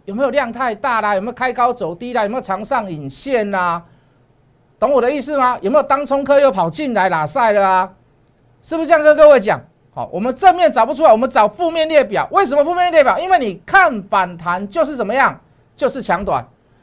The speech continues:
那既然是看反弹，先看反弹，先看短。如果短线上有任何的负面列表或者是败基，就走嘛。可是各位，到现在我看到了没有？到现在都还没有看到，所以我带各位，我带会员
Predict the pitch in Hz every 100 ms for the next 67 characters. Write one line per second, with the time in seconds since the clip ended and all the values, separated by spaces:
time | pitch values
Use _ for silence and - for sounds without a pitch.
0 | _ 202 202 381 330 269 294 339 359 247
1 | 220 208 208 208 - 359 370 370 262 202
2 | 190 214 302 330 320 277 220 160 - _
3 | _ - 254 392 349 370 370 214 214 330
4 | 294 330 254 196 196 349 330 240 208 165
5 | 202 - 285 240 226 339 294 311 277 311
6 | 220 220 214 330 254 208 240 285 - 339
7 | 247 302 311 294 - _ _ _ _ _
8 | _ - 185 151 117 107 104 _ _ _
9 | _ _ _ _ _ _ 156 247 240 226
10 | 190 247 - 226 226 170 135 190 170 156
11 | 139 139 - 330 - 330 262 254 226 247
12 | 185 190 196 147 185 190 180 330 302 180
13 | 311 285 - 320 269 277 196 - 185 302
14 | 269 - 254 190 196